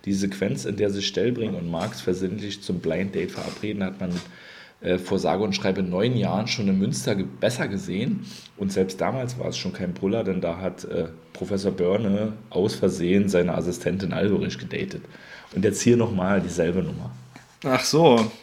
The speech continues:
Speaker 2: Ja, vielleicht, also es, ich, ich hab ja nichts gegen, äh, also, ne, es gibt ja den alten Spruch, lieber gut kopiert als, äh, schlecht neu gemacht, aber dann muss man auch gut kopieren.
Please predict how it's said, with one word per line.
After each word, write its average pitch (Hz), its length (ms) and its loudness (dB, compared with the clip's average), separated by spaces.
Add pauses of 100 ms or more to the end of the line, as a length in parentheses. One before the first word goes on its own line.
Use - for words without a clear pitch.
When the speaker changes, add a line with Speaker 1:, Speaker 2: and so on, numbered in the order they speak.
(840)
Speaker 2:
Ja, 135 200 6
vielleicht, 147 540 6
also 143 180 4
es, 143 180 0
ich, 156 240 -4
ich 135 60 4
hab 160 160 4
ja 208 60 6
nichts 165 280 0
gegen, 127 380 2
äh, 110 480 4 (160)
also, 117 240 2
ne, 151 140 4
es - 180 -4
gibt 135 120 -2
ja 135 60 4
den 123 140 2
alten 117 260 0
Spruch, - 360 -2
lieber 131 300 4
gut 120 240 -4
kopiert 143 320 -2
als, 127 220 -2
äh, 113 240 2
schlecht 123 320 0
neu 135 220 6
gemacht, 120 520 0
aber 117 420 0 (120)
dann 143 360 0
muss 160 260 -2
man 151 120 0
auch - 420 -2
gut 110 180 -6
kopieren. 101 560 -6